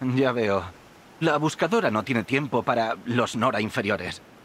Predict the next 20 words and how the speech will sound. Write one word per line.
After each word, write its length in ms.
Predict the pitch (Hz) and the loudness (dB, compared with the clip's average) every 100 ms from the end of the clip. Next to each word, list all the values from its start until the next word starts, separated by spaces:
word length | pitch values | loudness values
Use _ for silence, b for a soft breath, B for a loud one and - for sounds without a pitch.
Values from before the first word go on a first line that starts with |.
| - - | -8 -2
Está 280 | 113 - 101 | -2 0 0
muy 180 | 117 | 2
ocupada 420 | 117 117 127 147 175 | 2 0 -2 -2 0
cazando 380 | 127 139 123 107 | -2 0 0 0
máquinas 460 | 104 - 113 107 | -2 -2 -2 -2
y 60 | 127 | -2
saqueadores. 760 | 135 - 98 110 170 98 95 - - - - - - - | -4 -4 -2 0 0 -4 -8 -16 -20 -20 -20 -20 -20 -6
Bueno, 420 | 190 196 139 143 139 - - | 0 2 2 0 -2 -6 0
no 200 | 202 233 | 2 2
es 100 | - | 2
que 100 | 190 | 0
me 160 | 110 | 0
haya 180 | 98 120 | 0 2
enfrentado 460 | 113 120 101 131 139 | 2 0 0 0 0
a 40 | |
corrompidos 720 | 143 113 98 208 190 104 113 | 0 -2 -2 0 2 0 2
o 220 | 131 120 113 B - - | 2 0 -2 B -16 -18
bailado 540 | - 135 113 101 113 113 | -6 0 0 0 0 0
con 160 | 120 | -2
demonios. 600 | 95 101 175 98 87 104 | 0 0 0 -2 -6 -8